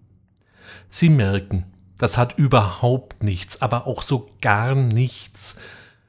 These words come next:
mit Coaching zu tun. Das hat irgendetwas mit schlechtem Verkaufen zu tun und ist dadurch ein ziemliches Ärgernis.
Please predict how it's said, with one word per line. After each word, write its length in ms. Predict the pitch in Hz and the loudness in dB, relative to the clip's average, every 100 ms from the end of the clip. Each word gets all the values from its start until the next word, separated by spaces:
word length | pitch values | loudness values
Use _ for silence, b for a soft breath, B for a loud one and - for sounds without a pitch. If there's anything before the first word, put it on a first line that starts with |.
| B _ _ - | B _ _ -2
mit 380 | 113 - - | 0 0 -6
Coaching 680 | - 110 123 - - 95 92 | -4 0 0 -2 -4 -2 -2
zu 220 | 90 101 | -2 -4
tun. 440 | 92 - 95 92 92 B B B B - | -4 -4 -4 -4 -6 B B B B 0
Das 380 | 123 - - - | 0 0 -4 -2
hat 320 | 120 - - - | -2 -2 -10 2
irgendetwas 1120 | 156 190 - 131 - 123 - 113 104 - - | 6 6 4 -2 -2 -8 -4 -2 -2 -4 -4
mit 280 | 101 - - - | -6 -8 -20 -18
schlechtem 800 | - 107 101 120 - - 107 98 | -10 -4 -2 -2 -4 -8 -6 -6
Verkaufen 680 | - 95 - 127 135 143 | -6 -8 -4 -4 -4 -6
zu 140 | - 127 | -4 -6
tun 420 | - 123 131 131 - B B B - | -4 -2 0 -2 -4 B B B 0
und 140 | 131 | 0
ist 340 | - 156 - | 2 0 0
dadurch 420 | 113 107 113 113 113 | 2 2 0 -2 -4
ein 120 | 110 | -2
ziemliches 640 | - 110 101 95 101 87 | -2 0 -2 -2 -6 -6
Ärgernis. 960 | - 101 98 98 98 92 87 - - | -8 -4 -4 -2 -2 -2 -4 -8 -14